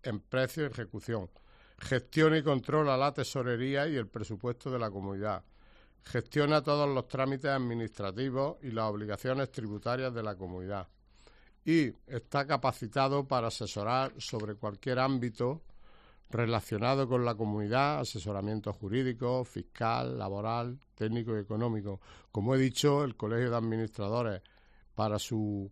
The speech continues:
colegiado, está en permanente celebración de cursos y jornadas para una perfecta,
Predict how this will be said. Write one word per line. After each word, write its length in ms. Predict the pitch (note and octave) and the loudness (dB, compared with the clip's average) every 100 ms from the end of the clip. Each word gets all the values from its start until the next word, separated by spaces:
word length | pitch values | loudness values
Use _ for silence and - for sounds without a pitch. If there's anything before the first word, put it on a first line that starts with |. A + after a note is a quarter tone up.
| _ | _
colegiado, 800 | - F#2 F#2+ A#2+ B2 B2+ B2+ - | -4 -2 2 2 4 2 0 -4
está 320 | C#3+ - - A#2+ | -10 -4 0 0
en 100 | G#2+ | 0
permanente 960 | A2+ G2+ G#2 G#2+ A#2+ A2 - G2 F2+ - | -2 -2 0 2 0 0 -4 -6 -6 -10
celebración 840 | - F#2+ G2 G2 G2 - B2 A2 G2 | -6 -4 -2 -2 -4 0 0 0 -4
de 380 | G2 G2 F#2+ - _ - - - | -6 -6 -6 -10 _ -20 -20 0
cursos 600 | C#3+ C3 - - F2+ F#2 | 4 4 2 -2 -4 -4
y 140 | - C3 | -4 -2
jornadas 640 | - A2+ A#2 A#2+ B2+ D3 - - - | 0 0 0 2 2 0 -4 -20 -4
para 340 | A2+ A#2 C3+ F#3+ | 0 2 2 -2
una 440 | C3 C3 B2+ F3 F3+ - | -2 0 0 -2 -8 -8
perfecta, 760 | G2+ - A#2+ - - B2+ - | -8 -4 -4 -4 -2 -2 -2